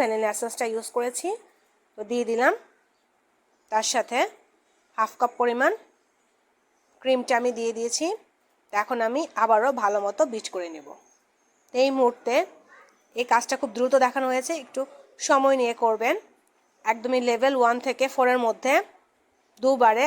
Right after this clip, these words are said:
আস্তে আস্তে করে নিলে যখন দেখবেন যে এভাবে মিশ্রণটা হয়ে গেছে, আর আইসক্রিমের যখন এভাবে মিশ্রণটা খুব কিন্তু গাঢ় হওয়া যাবে না, ঘন হওয়া যাবে না, একটু খেয়াল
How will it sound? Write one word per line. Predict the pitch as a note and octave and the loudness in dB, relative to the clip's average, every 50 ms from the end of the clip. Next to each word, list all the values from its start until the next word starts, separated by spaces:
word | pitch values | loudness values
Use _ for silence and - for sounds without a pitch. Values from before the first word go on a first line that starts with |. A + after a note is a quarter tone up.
| C#4+ A#3+ | 2 2
আস্তে | A#3 - - A#3+ A3+ A3 | 0 0 -2 -4 -4 -4
আস্তে | - - C#4+ F#4 A4+ - _ _ - | 0 0 0 0 0 -2 _ _ -4
করে | A#3 A#3 A3+ A3+ | -2 -2 -2 -2
নিলে | G#3+ G#3+ A#3 D#4 G#4+ - - _ _ _ _ _ _ _ - | -2 0 0 0 0 -2 -6 _ _ _ _ _ _ _ -2
যখন | A3+ A#3 - - D4 C4 B3 | -2 0 2 0 0 2 0
দেখবেন | B3 A#3 G#3+ B3 B3 B3+ A#3+ | -2 -2 0 -2 -2 0 0
যে | A#3+ A#3 | 0 0
এভাবে | A#3+ B3+ B3 A#3 A#3 B3+ C4 B3 | 2 2 2 2 2 2 0 0
মিশ্রণটা | A#3 A#3 - - A#3+ B3 A#3+ C4+ C#4 C4 | -2 -4 -2 -2 -2 -2 -2 -2 -2 0
হয়ে | C4+ B3+ A#3+ G#3+ G3 | 0 0 0 0 -2
গেছে, | G3 G3 - - B3+ C#4+ F#4 - - _ _ _ _ _ _ - | -4 -4 -4 -4 -2 -2 -2 -2 -6 _ _ _ _ _ _ -2
আর | G#3 A3 - - - B3 | 0 0 0 0 2 2
আইসক্রিমের | C#4+ C#4+ - - - E4 F4 F4 E4 C#4 C#4+ | 2 2 0 -4 -4 -2 -2 0 2 2 2
যখন | C#4 C#4+ D#4 C#4 C4+ | 0 0 0 -2 0
এভাবে | C4+ C#4 C4+ C4 B3 | 0 0 0 0 0
মিশ্রণটা | B3+ B3 - C#4 C4 C4 C4 - | -2 -2 -2 -4 -4 -4 -2 -4
খুব | D#4 A#3 - - | -4 -4 -4 -4
কিন্তু | D4+ D4 D4 D#4+ B3+ G#3+ A3 | -4 -2 -2 -2 -2 2 2
গাঢ় | G#3 G#3+ A3+ A#3 A3+ | 4 4 4 2 2
হওয়া | A3+ G#3 G3+ G3+ | 0 0 0 -2
যাবে | G3 F#3 G3 G3 G#3+ | -4 -6 -6 -4 -6
না, | A#3 A3+ - | -6 -6 -6
ঘন | A3+ A3+ A#3 B3+ B3+ A#3+ | -6 -4 -2 -2 -2 -2
হওয়া | A3 G3 F#3 F3+ | -2 -4 -4 -6
যাবে | F#3 F3+ G3 G#3 | -6 -6 -6 -6
না, | B3 C#4 C#4 | -6 -8 -10
একটু | - - D#4+ - - | -10 -14 -12 -8 -4
খেয়াল | C4+ A#3 A3 | -4 -4 -4